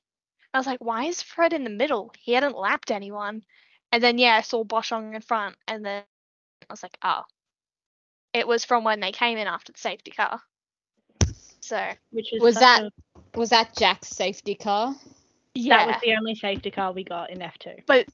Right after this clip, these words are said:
Speaker 1: that kinda cracked me up that they had no clue who it was. Like,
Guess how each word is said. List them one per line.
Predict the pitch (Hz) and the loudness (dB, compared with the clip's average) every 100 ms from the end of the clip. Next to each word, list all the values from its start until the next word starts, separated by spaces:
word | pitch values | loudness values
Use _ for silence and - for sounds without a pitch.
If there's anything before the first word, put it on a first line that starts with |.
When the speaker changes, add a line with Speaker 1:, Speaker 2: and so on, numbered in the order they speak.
| - | -2
Speaker 1:
that | 254 294 - _ - | 2 2 0 _ -12
kinda | - 415 403 | -4 -2 -2
cracked | - 277 - 254 | -4 -6 -6 -4
me | 233 | -4
up | - | -4
that | 233 240 | -6 -2
they | 233 | -2
had | - 240 208 | -2 -6 -4
no | 220 208 | -6 -6
clue | - 330 359 330 | -8 -6 -4 -4
who | - 196 | -6 -6
it | - | -6
was. | - - - - - - - - - _ _ - - | -8 -10 -12 -18 -20 -20 -8 -8 -8 _ _ -20 -6
Like, | 226 | -6